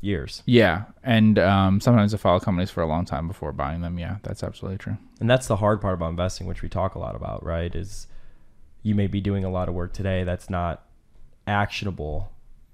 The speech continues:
Speaker 1: to your portfolio today, but it really is actionable, like, just being productive on, from, like, an overall investor standpoint.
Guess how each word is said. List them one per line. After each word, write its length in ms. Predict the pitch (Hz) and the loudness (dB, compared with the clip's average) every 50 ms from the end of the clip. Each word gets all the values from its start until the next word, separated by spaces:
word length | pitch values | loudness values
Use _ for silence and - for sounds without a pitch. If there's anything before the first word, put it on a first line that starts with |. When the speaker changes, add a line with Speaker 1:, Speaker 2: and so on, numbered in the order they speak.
| _ - - | _ -16 -4
Speaker 1:
to 140 | - 110 | -2 -2
your 160 | 101 90 85 - | 0 0 -2 -6
portfolio 600 | - - 92 85 - - 120 120 110 95 90 82 | -6 -2 0 0 2 4 4 4 4 4 2 -2
today, 440 | - - 87 71 62 53 55 64 - | -6 -8 -8 -8 -8 -8 -10 -10 -8
but 120 | - 98 92 | -6 -6 -6
it 180 | 80 - - _ | -6 -8 -12 _
really 580 | - 90 95 107 123 123 117 107 98 90 - - - _ _ _ _ - _ _ _ _ _ _ | -12 -6 0 2 4 4 4 2 0 -4 -8 -14 -18 _ _ _ _ -20 _ _ _ _ _ _
is 420 | - 170 170 139 104 87 85 87 92 | -4 -2 0 0 0 0 -2 -2 -2
actionable, 560 | 90 92 95 - - - 90 90 90 85 - | -4 -4 -4 -6 -8 -8 -8 -8 -8 -8 -2
like, 120 | - 110 92 | -2 -2 -2
just 160 | 101 98 - | -2 -6 -2
being 140 | 107 101 87 | -2 -2 0
productive 680 | - 98 85 90 87 - - - 90 90 87 - - - - - - _ _ _ | 0 0 0 0 -2 -2 -2 -4 -4 -6 -6 -10 -14 -20 -20 -20 -20 _ _ _
on, 440 | - 98 92 87 87 87 87 85 80 | -6 -4 -4 -2 -4 -4 -6 -10 -8
from, 160 | - - 101 | -6 -6 -6
like, 160 | 92 90 - | -6 -6 -6
an 80 | - 78 | -6 -6
overall 400 | 87 92 - 98 92 90 87 - | -6 -4 -4 -4 -4 -4 -4 -4
investor 400 | 107 90 98 92 - - - 90 | -4 -2 -2 -2 -2 -4 -8 -8
standpoint. 640 | - - 87 85 87 90 - 90 73 65 - - | -6 -4 -4 -4 -4 -6 -6 -8 -8 -10 -10 -14